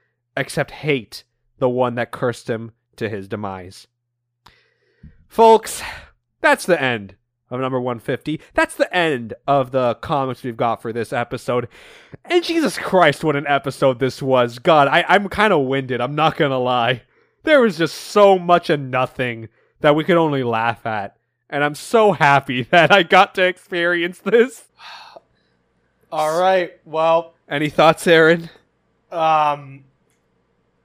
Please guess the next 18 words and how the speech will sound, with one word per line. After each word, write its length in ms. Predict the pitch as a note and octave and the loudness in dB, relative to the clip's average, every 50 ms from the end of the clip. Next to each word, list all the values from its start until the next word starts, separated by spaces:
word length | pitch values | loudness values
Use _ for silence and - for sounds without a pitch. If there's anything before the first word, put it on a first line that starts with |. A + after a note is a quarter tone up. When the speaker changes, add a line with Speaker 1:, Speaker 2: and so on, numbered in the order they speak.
| _ _ _ _ _ _ - | _ _ _ _ _ _ -16
Speaker 2:
we're 240 | D3 D3 D3+ D#3 | -12 -10 -8 -6
almost 520 | D3+ D#3 D#3 D#3 D#3 D#3 D3+ - - - - | -6 -6 -6 -8 -10 -10 -10 -10 -14 -18 -16
free. 380 | - - D3+ C#3+ C#3+ C#3 B2+ C3 _ _ _ - | -12 -8 -6 -6 -6 -6 -8 -10 _ _ _ -6
Speaker 1:
We're 160 | A#2+ C#3+ D#3 | -4 -2 0
almost 420 | D3 E3+ G#3+ A3+ G#3 F3+ D#3+ - | 2 0 0 0 -2 -4 -4 -6
free. 240 | - - F3+ E3 D3 | -6 -4 -2 -2 -2
So, 220 | - - E3 D3+ D3+ | 0 0 2 2 4
as 240 | D3 F3 F3+ E3 | 4 4 2 2
we 60 | G3+ G3 | -2 -6
mentioned 380 | F#3+ F#3 F#3 F3 - F#3 F3 | -4 -6 -6 -6 -8 -14 -10
previously, 720 | - G3 E3 D#3+ D3+ C#3 B2+ A#2+ - B2+ A#2+ A2+ A2 - _ _ _ _ _ _ _ _ _ _ _ _ _ _ _ _ _ - | -8 -6 -6 -4 -4 -6 -8 -8 -8 -10 -10 -8 -10 -10 _ _ _ _ _ _ _ _ _ _ _ _ _ _ _ _ _ -6
we 100 | F#3+ G3+ | -4 -2
have 160 | A3+ G3 D#3 | -2 -2 -2
nine 380 | C#3 C3 C3 B2+ B2+ B2+ B2+ A#2+ | -4 -4 -2 -2 -2 -2 -4 -4
more 220 | A2+ A2 G#2 G#2 | -4 -6 -6 -6
issues 640 | G2 G2+ G2 - - - F2 F2+ F#2 G2 - - - _ _ _ _ _ _ _ _ _ _ | -8 -10 -10 -12 -14 -20 -20 -20 -20 -20 -20 -20 -20 _ _ _ _ _ _ _ _ _ _
for 140 | - - A2 | -14 -14 -14
Ken, 440 | - - B2 A2+ G#2 F#2 F2+ F#2+ | -10 -8 -8 -8 -8 -8 -12 -18